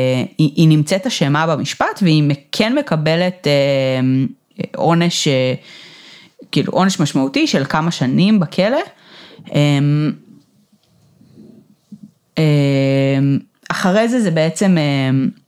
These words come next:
העונש שלה מופחת, אה, לעשרים ושתיים חודשים על ידי הנשיא קרטר, אה, בשלב, אה, יותר מאוחר, אחרי שכן, אה, זאת אומרת, ה-, ה-,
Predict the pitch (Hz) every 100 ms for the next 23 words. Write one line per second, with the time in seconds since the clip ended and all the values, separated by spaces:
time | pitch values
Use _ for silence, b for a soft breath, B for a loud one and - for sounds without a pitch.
0 | _ _ _ _ _ - - 160 170 -
1 | 147 139 - 156 147 - 170 180 160 -
2 | - - - 147 135 131 143 143 175 180
3 | - 160 160 160 143 135 - 214 269 -
4 | 156 143 147 139 143 139 135 131 131 -
5 | 131 - - 220 330 381 415 B B B
6 | - 143 135 135 135 135 135 139 131 127
7 | 127 127 143 135 120 - 262 262 160 160
8 | 151 170 143 - 156 156 175 156 139 143
9 | 135 127 - B B B B B B B
10 | B B - 139 135 - -